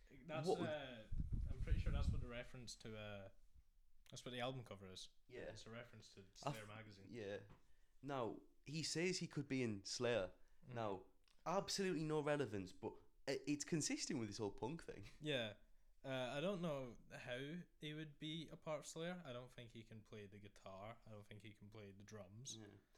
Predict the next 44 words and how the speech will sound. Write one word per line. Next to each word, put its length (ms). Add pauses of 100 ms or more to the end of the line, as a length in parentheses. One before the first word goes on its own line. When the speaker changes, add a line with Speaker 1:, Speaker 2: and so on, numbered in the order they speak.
(220)
Speaker 2:
That's 280
another 240
thing 260
we 60
have 160
to 80
stress 340
about 340
Carti. 340 (340)
If 200
you 120
go 160
into 180
this, 200
please, 500
obviously, 580 (260)
it, 220
it, 220 (180)
as 100
much 320
as 140
we 180
are 40
gonna 240
chat 280
shit 220
about 220
this 140
album 260 (100)
till 100
we're 100
done, 280 (340)
it 140
is 160
good. 240 (180)
Speaker 1:
I 140
love 180
this 160
album. 220
Speaker 2:
Yeah, 100
it's 140
really 140
good. 160 (160)
But 260